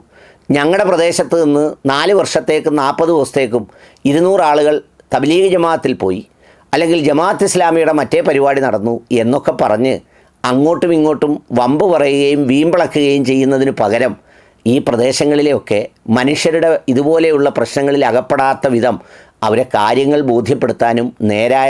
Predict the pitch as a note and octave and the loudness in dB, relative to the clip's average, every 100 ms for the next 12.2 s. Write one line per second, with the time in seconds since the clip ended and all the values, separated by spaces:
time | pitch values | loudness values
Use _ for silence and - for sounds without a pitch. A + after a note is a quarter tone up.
0 | C3 G#2+ G#2+ C3 - G#2 A#2+ A2+ G2 G2 | 0 0 -2 -4 -4 -2 0 -2 -2 -2
1 | F#2+ A#2 - _ G#2 F#2+ A#2+ F2+ - _ | -2 -4 -10 _ -4 -2 -4 -6 -12 _
2 | _ _ - _ _ _ A#2 D#3 F#3 F#3 | _ _ -20 _ _ _ 0 2 0 0
3 | D#3+ D#3 F3 F3 F3 - C3+ C3+ D#3+ E3+ | -2 0 0 2 0 -2 -2 2 2 0
4 | D#3+ A#2+ F#2 _ _ _ _ - C#3+ F3+ | -2 -4 -6 _ _ _ _ -4 -2 0
5 | D#3 D#3+ F3 E3+ D3 D3 C#3 C3+ E3+ F3 | 2 2 2 2 2 2 2 2 2 2
6 | C#3+ D3 E3 D#3+ D3+ D3 A#2+ B2 B2+ - | 2 2 2 0 0 0 0 0 -2 -8
7 | - A#2+ A#2 A#2+ B2 A2+ D#2 - _ _ | -4 -2 0 -2 -2 -4 -6 -16 _ _
8 | _ _ _ _ _ - B2+ B2+ C3+ C3+ | _ _ _ _ _ -2 0 0 -2 -4
9 | - - C3 B2 A#2+ B2+ - D#3 D3 A2+ | -8 -4 -2 0 0 0 0 0 0 0
10 | B2+ C3+ F2+ - _ _ _ _ _ A#2+ | 0 0 -2 -8 _ _ _ _ _ 0
11 | A#2+ D#3 D#3 - B2+ B2 C#3+ E3+ E3+ E3+ | 2 2 0 -2 0 2 2 2 2 0
12 | C#3 | 0